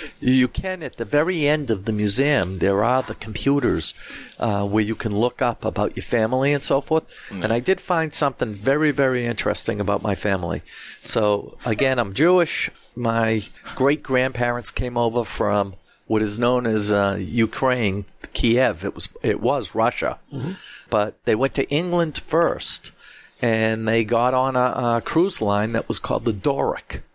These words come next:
Speaker 2: D O U R I C. Doric was the very first ship of this cruise lines. There were three ships in the cruise line.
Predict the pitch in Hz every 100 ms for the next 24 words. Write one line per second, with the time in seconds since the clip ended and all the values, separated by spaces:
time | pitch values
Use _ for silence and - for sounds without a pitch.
0 | _ - 123 120 117 113 117 120 113 113
1 | 113 113 - 110 104 101 - 147 127 -
2 | - _ _ - 127 147 165 - 117 101
3 | 104 113 117 123 - 120 117 113 - -
4 | - - _ _ - - - 170 - 110
5 | - 113 101 - 151 180 - 85 90 -
6 | - - - - - 113 107 - 143 147
7 | 143 - 160 - - - 135 135 120 -
8 | 101 90 - 78 73 -